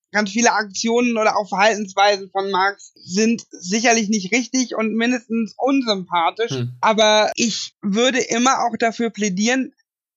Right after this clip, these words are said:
Speaker 1: in das Werk tatsächlich so zu lesen, nach Möglichkeit, wie Marx es geschrieben hat. Und,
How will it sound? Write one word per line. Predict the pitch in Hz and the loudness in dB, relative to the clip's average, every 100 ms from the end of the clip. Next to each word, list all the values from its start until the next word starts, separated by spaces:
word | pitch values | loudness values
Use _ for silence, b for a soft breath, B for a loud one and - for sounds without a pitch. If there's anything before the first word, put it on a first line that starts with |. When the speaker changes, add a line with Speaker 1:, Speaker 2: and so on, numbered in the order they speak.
| _ - | _ -2
Speaker 1:
in | 233 240 240 _ _ _ _ _ _ _ | 0 0 -4 _ _ _ _ _ _ _
das | 190 220 185 | 0 0 2
Werk | 202 214 262 - 214 | 2 2 0 -4 -2
tatsächlich | 226 233 220 202 | 0 0 -2 -2
so | 208 233 | -4 -6
zu | 247 | -4
lesen, | 220 196 214 240 247 247 233 302 _ _ | -2 0 0 -2 -2 -2 -4 -10 _ _
nach | - 202 | -4 -2
Möglichkeit, | 214 226 226 214 214 208 202 _ b b b - | 0 -2 -4 -2 2 2 0 _ b b b -4
wie | 190 220 | 0 4
Marx | 220 220 220 | 4 2 0
es | 208 - | -8 -6
geschrieben | 196 - 226 226 175 | -6 -2 0 0 0
hat. | 165 165 | 0 -2
Und, | - 190 190 - | -4 -4 -4 -2